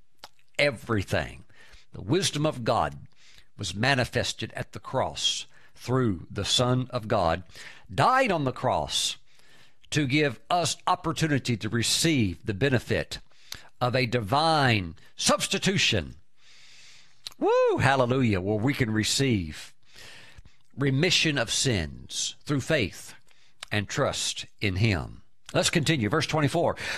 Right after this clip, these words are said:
"But to those who are called, both Jews and Greeks, Christ, Christ, Messiah, the power of God and the wisdom of God." Did you ever stop to think that Jesus, as a person,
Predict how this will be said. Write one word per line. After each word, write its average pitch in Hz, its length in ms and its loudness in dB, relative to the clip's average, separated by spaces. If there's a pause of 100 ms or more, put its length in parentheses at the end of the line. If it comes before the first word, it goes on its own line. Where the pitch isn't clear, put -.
"But 156 140 0
to 139 80 2
those 208 260 4
who 190 80 4
are 170 80 2
called, 170 420 4
both 165 200 0
Jews 190 340 2
and 175 360 2
Greeks, 165 600 0 (480)
Christ, 165 720 2 (600)
Christ, 160 520 2
Messiah, 127 720 2 (580)
the 131 120 -2
power 262 440 6
of 110 100 -2
God 147 380 2 (380)
and 147 240 4
the 131 80 2
wisdom 135 340 2
of 113 140 0
God." 90 320 0 (440)
Did 156 200 0
you 202 80 0
ever 247 260 2
stop - 320 0
to 139 80 0
think 139 360 0
that 127 140 -2
Jesus, 113 680 2 (640)
as 143 220 2
a 131 80 0
person, 107 720 0